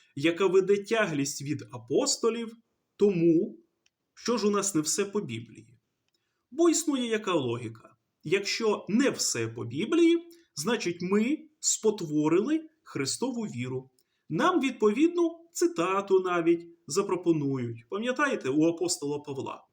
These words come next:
що якщо ми, чи навіть ангел з неба буде вам проповідувати не те Євангеліє, яке ми проповідували вам, нехай він буде проклятий. Так ось, у Біблії щось про ряси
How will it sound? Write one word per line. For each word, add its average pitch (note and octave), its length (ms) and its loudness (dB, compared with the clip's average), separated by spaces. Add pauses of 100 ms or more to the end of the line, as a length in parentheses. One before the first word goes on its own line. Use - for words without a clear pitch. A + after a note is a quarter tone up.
(280)
що - 140 -2
якщо C3+ 460 0
ми, A3 540 0 (300)
чи D#3+ 160 2
навіть D3 360 0
ангел G#3 460 0
з D3+ 120 -2
неба F#3+ 280 0
буде D#3+ 260 0
вам E3+ 180 2
проповідувати E3+ 800 0
не F#3 200 2
те G3 240 2
Євангеліє, C#3 920 -2 (380)
яке D3 280 2
ми E3+ 340 2
проповідували B2+ 840 -2
вам, C4+ 400 -4 (180)
нехай D3+ 520 -2
він B2 200 -6
буде C#3+ 360 -4 (400)
проклятий. - 680 -8 (360)
Так G#4 200 -6
ось, - 380 -10 (420)
у D4 120 0
Біблії D#4 500 2
щось - 340 0
про A3+ 400 -2
ряси E3 720 -2